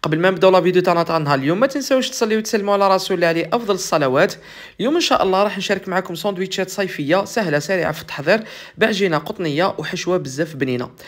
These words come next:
أيضًا كما قلت لكم، هذه الوصفة تقدروا ديروها كلمجة لأطفالكم مع الدخول المدرسي، تقدروا أيضًا تهبطوها معكم للبحر، تقدروا ديروها للعائلة تاعكم في البيت للغدا ولا للعشاء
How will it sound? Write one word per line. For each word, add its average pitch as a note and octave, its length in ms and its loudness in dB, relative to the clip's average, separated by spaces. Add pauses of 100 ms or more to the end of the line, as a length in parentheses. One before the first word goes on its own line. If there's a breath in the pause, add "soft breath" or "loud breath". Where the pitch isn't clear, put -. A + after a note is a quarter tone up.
(320 loud breath)
أيضًا G#3 260 6
كما E3+ 220 -2
قلت D#3+ 140 -2
لكم، D3+ 200 -4
هذه D3 200 0
الوصفة C#3 320 -4
تقدروا C#3+ 240 -6
ديروها C#3 400 0 (300 loud breath)
كلمجة B3 400 4
لأطفالكم D#3+ 580 -2 (160)
مع D3 360 0
الدخول C#3 720 0
المدرسي، B2+ 540 -2
تقدروا D#3 380 -2
أيضًا D#3+ 220 0 (400 loud breath)
تهبطوها F3 360 0
معكم E3 340 0
للبحر، C3+ 360 -2
تقدروا D#3+ 300 -4
ديروها D3+ 220 0
للعائلة D3 320 -2
تاعكم D3+ 280 -8
في C3 120 -8
البيت D#3+ 360 -2
للغدا C#3 320 -2
ولا B2+ 200 -2
للعشاء A#2+ 420 -4